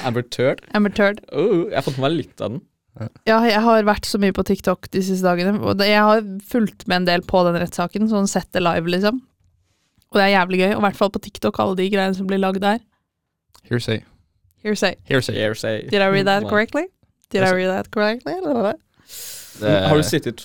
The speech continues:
Speaker 1: faktisk og sett på
Speaker 2: Ja.
Speaker 1: livestreamen?
Speaker 2: Ja, på livestreamen.
Speaker 1: Hvordan gjør du det?
Speaker 2: Eh, jeg vet ikke, det var livestream på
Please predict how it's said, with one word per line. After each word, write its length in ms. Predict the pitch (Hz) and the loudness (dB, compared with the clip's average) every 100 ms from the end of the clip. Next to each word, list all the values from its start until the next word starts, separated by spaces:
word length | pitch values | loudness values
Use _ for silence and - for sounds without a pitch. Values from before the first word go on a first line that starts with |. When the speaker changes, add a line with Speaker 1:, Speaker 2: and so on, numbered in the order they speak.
| - | -12
Speaker 1:
faktisk 420 | 123 - 120 - | -14 -12 -14 -8
og 60 | 113 | -4
sett 140 | 104 - _ _ | -6 -6 _ _
på 100 | 104 113 | 0 2
Speaker 2:
Ja. 120 | 370 - | 2 0
Speaker 1:
livestreamen? 420 | 214 - - 175 | -4 -2 -6 0
Speaker 2:
Ja, 140 | 262 370 - | 0 0 0
på 160 | 285 262 | 2 4
livestreamen. 600 | 226 226 254 311 320 294 - | 2 0 0 0 -2 -10 -8
Speaker 1:
Hvordan 160 | 147 175 | -2 2
gjør 120 | 139 | 2
du 60 | 135 | 2
det? 100 | 349 - _ _ | -2 -10 _ _
Speaker 2:
Eh, 560 | 320 330 320 320 320 - | 4 6 6 6 4 2
jeg 120 | 302 381 | 2 2
vet 180 | 254 - | 0 0
ikke, 100 | 349 | 0
det 80 | 415 | 4
var 120 | 285 | 4
livestream 480 | 233 175 180 240 240 - - | 6 2 0 -2 -2 -6 -4
på 220 | 185 | 0